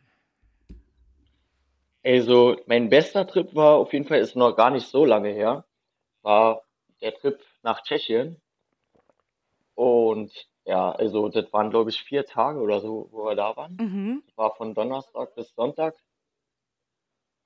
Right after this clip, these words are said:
Speaker 1: Und ja, war einfach der Beste. Weil die Leute haben gepasst, die Locations haben gepasst. Und der letzte Abend, der war einfach mit der Beste.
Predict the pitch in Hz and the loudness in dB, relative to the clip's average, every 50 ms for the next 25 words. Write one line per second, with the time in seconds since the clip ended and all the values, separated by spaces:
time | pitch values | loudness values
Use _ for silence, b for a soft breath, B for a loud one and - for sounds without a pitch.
0 | _ _ _ _ _ _ _ _ - - 120 117 110 104 101 104 98 - _ _ | _ _ _ _ _ _ _ _ -4 0 2 2 2 2 0 -4 -10 -14 _ _
1 | - 98 95 92 98 - _ _ _ _ _ - 95 95 95 92 - _ _ _ | -6 -4 -4 -4 -4 -8 _ _ _ _ _ -6 -4 -4 -4 -4 -6 _ _ _
2 | _ _ _ _ _ _ _ _ _ _ _ _ _ _ _ - 120 131 131 143 | _ _ _ _ _ _ _ _ _ _ _ _ _ _ _ -4 -4 -2 -2 -2
3 | 131 117 - 117 110 110 113 110 - - 92 95 95 _ _ _ _ _ _ _ | -2 0 0 2 4 4 2 2 -2 -8 -20 -20 -20 _ _ _ _ _ _ _
4 | 113 113 110 110 117 110 117 139 160 156 151 139 139 123 135 131 - 147 139 139 | -2 0 0 0 2 4 4 4 4 4 0 -4 -2 -4 -4 -4 -2 0 0 0
5 | 135 - - _ _ _ _ _ _ 104 _ _ _ _ _ _ 117 113 92 - | 0 -4 -10 _ _ _ _ _ _ -20 _ _ _ _ _ _ -8 -8 -8 -10
6 | _ - 107 110 127 - - 156 160 - 170 147 165 160 160 - 175 180 196 196 | _ 0 0 0 0 0 -6 -10 -10 -10 -8 -6 -6 -6 -4 -4 -4 -4 -4 -6
7 | _ _ _ _ _ _ - 135 139 143 139 139 120 - - _ - 127 120 120 | _ _ _ _ _ _ -2 0 0 0 0 -2 -4 -8 -12 _ 6 6 8 8
8 | 123 123 - - - - - 98 107 117 123 110 - - - - _ _ 104 104 | 8 6 4 2 2 4 6 6 6 4 4 0 -8 -16 -20 -20 _ _ -4 -2
9 | 104 98 98 101 98 - - 107 104 - 107 104 101 - _ _ _ _ _ _ | -2 2 2 2 2 2 0 -4 -6 -4 -6 -6 -6 -8 _ _ _ _ _ _
10 | _ _ _ _ - 123 123 - 127 110 104 113 127 - - - - 135 135 131 | _ _ _ _ -8 -6 2 4 4 6 6 6 4 4 0 -4 -2 -2 -2 -2
11 | 123 | -4